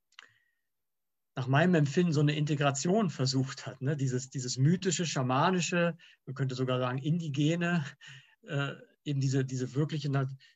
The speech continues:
tiefe Verbundenheit mit dem Lebendigen, auch diese Mitempfinden mit der Schöpfung, das spielt ja auch in diesem Toten Hasen, spielt es ja auch mit rein und in anderen Arbeiten auch von ihm. Und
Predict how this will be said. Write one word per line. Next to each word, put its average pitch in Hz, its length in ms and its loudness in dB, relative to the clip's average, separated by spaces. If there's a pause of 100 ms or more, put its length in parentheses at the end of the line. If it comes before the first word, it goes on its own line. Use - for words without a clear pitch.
(300)
tiefe 165 380 -6
Verbundenheit 147 640 -2
mit 139 140 -4
dem 135 120 0
Lebendigen, 175 840 -2 (880)
auch 135 140 -8
diese 135 260 -4
Mitempfinden 165 840 -2
mit 135 160 0
der 131 80 -2
Schöpfung, 180 760 -4
das 135 120 -12
spielt 135 340 -6
ja 131 120 -4
auch 135 160 -6
in 131 80 -2
diesem 123 440 -8
Toten 135 380 -8
Hasen, 131 300 -4
spielt 131 260 -10
es 123 100 -12
ja 127 120 -6
auch 135 120 -6
mit 156 220 -4
rein 156 320 -4 (640)
und 131 160 -8
in 135 80 -8
anderen 143 320 -4
Arbeiten 131 440 -6
auch 131 220 -8
von - 260 -12
ihm. 165 300 -6 (1300)
Und 143 400 0